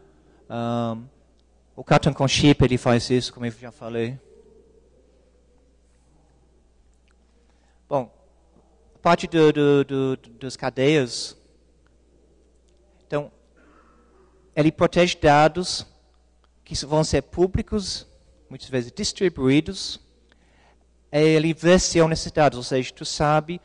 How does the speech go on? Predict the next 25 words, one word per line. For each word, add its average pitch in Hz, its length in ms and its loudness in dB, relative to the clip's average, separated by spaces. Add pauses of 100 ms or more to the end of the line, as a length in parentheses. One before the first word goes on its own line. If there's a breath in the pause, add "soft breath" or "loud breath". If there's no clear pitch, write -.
(180 soft breath)
a 151 80 -10
história 156 540 2
desse 139 240 -4
dado. 113 340 -4 (1900)
Então, 127 160 -4
a 127 40 0
gente 139 240 -6
tem 147 140 0
isso 156 160 -2
em 139 140 -8
banco 143 280 -2
de 135 120 0
dados 127 160 2
imutáveis, 135 720 2
em 123 100 -2
blockchain, 127 600 0
no, 113 300 -2
no 110 220 -6
D 120 140 -4
L 120 180 0
T 123 260 -2
que - 120 -16
tem 113 180 -4
por 110 200 0
aí. 107 140 -2